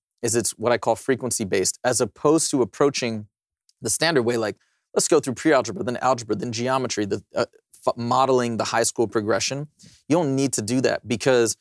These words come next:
most high school students that are prepping, they've taken all these courses for the most part. They already know the concepts. They've just forgotten, maybe forgotten some of them or need some practice. So this allows you then to be like, "Well,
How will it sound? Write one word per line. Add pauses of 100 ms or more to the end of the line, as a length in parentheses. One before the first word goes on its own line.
(260)
most
high
school
students
that
are
prepping,
they've
taken
all
these
courses
for
the
most
part. (240)
They
already
know
the
concepts.
They've
just
forgotten,
maybe
forgotten
some
of
them
or
need
some
practice. (480)
So
this
allows
you
then
to
be
like,
"Well,